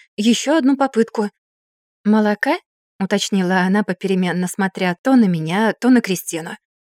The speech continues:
"Молока", — зачем-то повторила я.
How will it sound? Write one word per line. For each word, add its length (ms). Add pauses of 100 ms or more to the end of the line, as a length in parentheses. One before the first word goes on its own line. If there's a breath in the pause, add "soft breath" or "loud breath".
(500)
"Молока", — 760 (460)
зачем-то 540
повторила 560
я. 260